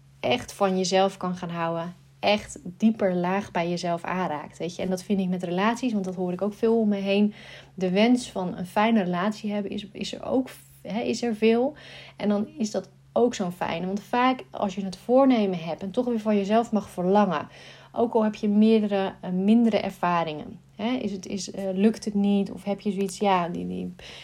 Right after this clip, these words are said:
de mensen die op mijn pad komen, de dates die ik heb gehad, dat was gewoon niet leuk. Of er was altijd iets mis mee.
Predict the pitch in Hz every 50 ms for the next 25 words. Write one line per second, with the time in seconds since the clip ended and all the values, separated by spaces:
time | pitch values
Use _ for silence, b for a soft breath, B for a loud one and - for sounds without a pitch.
0 | B B - 190 196 202 202 - 208 208 214 220 214 220 208 - 202 208 202 -
1 | 196 190 196 202 196 180 175 202 202 196 208 202 - 220 226 220 214 226 214 214
2 | - - 196 196 202 202 196 190 214 208 - - 190 190 190 185 190 196 196 190
3 | 175 175 180 - - - _ _ _ _ _ _ _ _ _ _ _ _ _ -
4 | - 202 175 - 185 190 185 190 175 165 - 185 180 - 208 202 214 208 - 185
5 | 165 165 160 180 185